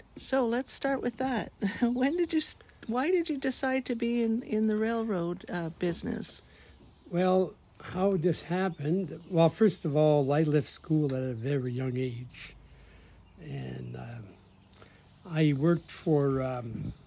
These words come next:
Speaker 2: oh, for a contractor, a building contractor.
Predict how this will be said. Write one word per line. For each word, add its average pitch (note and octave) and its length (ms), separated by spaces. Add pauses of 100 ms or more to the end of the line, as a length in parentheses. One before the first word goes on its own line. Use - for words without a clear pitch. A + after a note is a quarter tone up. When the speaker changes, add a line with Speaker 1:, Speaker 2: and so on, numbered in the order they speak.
(840)
Speaker 2:
oh, C#3+ 160
for D3 320
a A#2+ 60
contractor, C#3+ 1200
a B2 60
building C#3 460
contractor. B2 1080